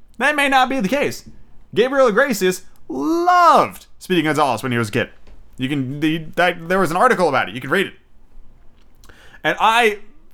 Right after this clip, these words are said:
fucking loved Speedy Gonzalez's inclusion in this movie. The, the tunes that they put in this film, including Speedy Gonzalez,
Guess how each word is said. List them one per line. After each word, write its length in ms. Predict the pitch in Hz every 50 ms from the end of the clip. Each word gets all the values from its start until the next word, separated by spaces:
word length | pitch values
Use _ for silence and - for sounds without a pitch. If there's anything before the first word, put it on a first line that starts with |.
| - -
fucking 480 | - 202 180 175 - 185 170 160 160 180
loved 460 | 170 160 170 170 156 139 131 120 - - - -
Speedy 320 | - - 165 151 143 143
Gonzalez's 580 | 127 139 127 123 131 123 123 120 117 117 110 107
inclusion 360 | 117 107 117 117 107 110 107
in 60 | 104
this 80 | 98 101
movie. 220 | 110 101 95 90 - - - - -
The, 240 | 156 185 208 202 202
the 200 | 202 170 175 185
tunes 420 | 151 - - 202 - 294 302 226 196
that 140 | 220 196
they 200 | 180 220 220 220
put 460 | 185 175 180 156 - 170 196 240 226 208
in 80 | 185
this 180 | 190 196 - -
film, 420 | - 170 175 185 220 233 208 - - - - - - -
including 400 | 139 131 151 214 269 269 262 190
Speedy 260 | - - 160 147 147
Gonzalez, 500 | 143 139 127 123 127 123 120 123 123 -